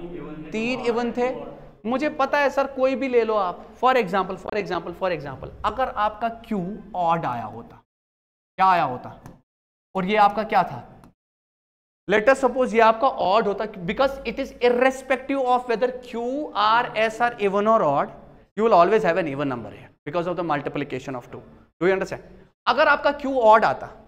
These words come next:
और यहाँ पे क्या है आपका? यहाँ पे आपका इवन है, तो दोनों का मल्टीप्लिके-, दोनों का एडिशन जो है आपको ऑड देगा। तो यहाँ पे आपका आंसर क्या आ जाएगा? इवन प्लस ऑड। क्या आ गया? ऑड।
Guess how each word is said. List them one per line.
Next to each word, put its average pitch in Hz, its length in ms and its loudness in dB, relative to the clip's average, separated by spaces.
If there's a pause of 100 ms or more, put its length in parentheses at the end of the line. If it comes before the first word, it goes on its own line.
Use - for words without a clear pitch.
(640)
और 226 80 2
यहाँ 240 160 0
पे 254 100 -4
क्या 220 160 0
है 156 60 2
आपका? 131 240 -8 (880)
यहाँ 170 140 6
पे 196 100 4
आपका 208 200 4
इवन 175 220 0
है, 127 80 -8
तो 185 140 -8
दोनों 208 260 -4
का 240 100 -4
मल्टीप्लिके-, 220 680 -6
दोनों 202 260 -2
का 226 100 -2
एडिशन 202 380 -4
जो 196 100 -4
है 208 60 -2
आपको 190 320 -2
ऑड 208 180 8
देगा। 214 280 0
तो - 420 -14
यहाँ 190 180 -2
पे 196 100 -6
आपका 202 220 -2
आंसर 196 300 -4
क्या 196 140 -8
आ 147 60 -6
जाएगा? 135 340 -10
इवन 190 240 -6
प्लस 208 260 -8
ऑड। 139 300 -6
क्या 175 120 -2
आ 151 120 0
गया? 156 220 -6 (1040)
ऑड। 107 180 -16